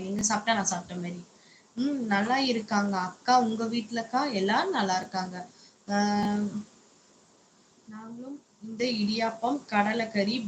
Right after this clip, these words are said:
பீஃப். ஓகே, ஓகே, ரஹ்மான் சார். ஓகே, சூப்பர் டிஷ். சண்டே பார்ப்போம், முடிஞ்சா வாங்க. கண்டிப்பா முடிஞ்சா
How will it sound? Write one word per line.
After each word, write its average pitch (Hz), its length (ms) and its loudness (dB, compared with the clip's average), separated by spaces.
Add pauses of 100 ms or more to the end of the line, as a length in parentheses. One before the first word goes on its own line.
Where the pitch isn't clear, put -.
பீஃப். 214 260 -4 (1300)
ஓகே, 254 320 4 (140)
ஓகே, 247 160 -2 (120)
ரஹ்மான் 202 480 -2
சார். 190 240 -4
ஓகே, 196 260 -8
சூப்பர் 196 420 -6 (100)
டிஷ். - 260 -2 (800)
சண்டே 247 380 2
பார்ப்போம், 240 580 0 (140)
முடிஞ்சா 226 480 2
வாங்க. 175 420 -4 (340)
கண்டிப்பா 269 400 4 (140)
முடிஞ்சா 233 300 4